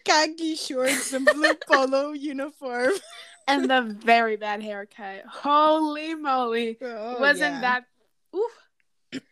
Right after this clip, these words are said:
Speaker 2: I'm
Speaker 1: <clears throat>
Speaker 2: getting hot just thinking about it. <laughs>
Speaker 1: Yeah, so I went to a charter school, if anyone doesn't know already. And the charter school that I, well, my city is very diverse.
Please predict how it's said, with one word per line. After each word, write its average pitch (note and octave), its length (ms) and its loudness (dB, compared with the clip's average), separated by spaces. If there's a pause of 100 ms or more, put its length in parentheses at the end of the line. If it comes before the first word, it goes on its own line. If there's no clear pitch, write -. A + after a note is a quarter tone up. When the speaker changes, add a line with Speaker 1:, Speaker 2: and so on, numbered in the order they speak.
Speaker 2:
I'm C#4 240 2
Speaker 1:
<clears throat> - 0 -
Speaker 2:
getting B3+ 300 -6
hot C#4 180 -4
just C#4+ 140 -18
thinking A#3 220 -14
about G3+ 240 -8
it. G3 240 -18
<laughs> - 60 -20 (320)
Speaker 1:
Yeah, A#3+ 220 6
so C#4 240 4
I C#4 120 4
went F4 200 -2
to G#4 100 -2
a F4 100 -2
charter G#3 420 -4
school, - 500 -14
if G3+ 120 -8
anyone G3 420 -4
doesn't F#3 320 -6
know F3 120 -6
already. F#3 520 0 (340)
And A3 480 4
the A#3 300 0
charter C#4 360 -2
school C#4+ 240 -8
that A#3+ 200 -2
I, G#3+ 220 -2
well, A#3 340 -2
my A#3 260 -4
city A#3+ 380 -6
is G#3 140 -8
very G#3 260 -2
diverse. F#3+ 800 -8